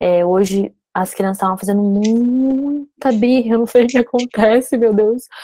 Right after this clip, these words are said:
Os dois ao mesmo tempo, querem a mesma coisa, e dão uns berros e tal.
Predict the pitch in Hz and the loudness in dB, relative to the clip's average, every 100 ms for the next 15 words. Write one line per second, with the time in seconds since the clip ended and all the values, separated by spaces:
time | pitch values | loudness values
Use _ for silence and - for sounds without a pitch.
0 | - - 226 214 220 214 208 254 262 220 | -10 2 4 6 4 4 4 2 2 2
1 | 202 208 196 - 196 196 202 220 233 - | 0 -2 -6 -4 -2 -2 -2 -4 -4 0
2 | 196 196 185 190 190 202 190 180 185 190 | 2 2 0 -2 -2 -2 -2 0 0 -2
3 | - 180 | -4 -6